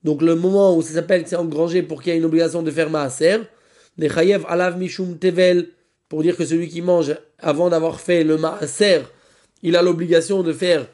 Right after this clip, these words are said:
de faire, euh, et, et il a l'interdit d'avoir mangé du tevel. C'est quand le moment,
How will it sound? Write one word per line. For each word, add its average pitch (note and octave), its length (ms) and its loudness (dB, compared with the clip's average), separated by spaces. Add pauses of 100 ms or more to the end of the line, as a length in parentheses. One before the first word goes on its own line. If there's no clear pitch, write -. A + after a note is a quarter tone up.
(560)
de - 420 -8
faire, C#3+ 300 0
euh, C#3+ 280 0
et, D#3+ 120 2
et D#3 160 0
il D3+ 120 0
a D#3+ 140 2
l'interdit E3+ 460 -2
d'avoir D#3 240 -2
mangé D#3+ 180 -2
du D3+ 180 -4
tevel. C#3 500 0 (240)
C'est D#3 180 -4
quand G3 160 0
le F3+ 100 -2
moment, C#3+ 480 -2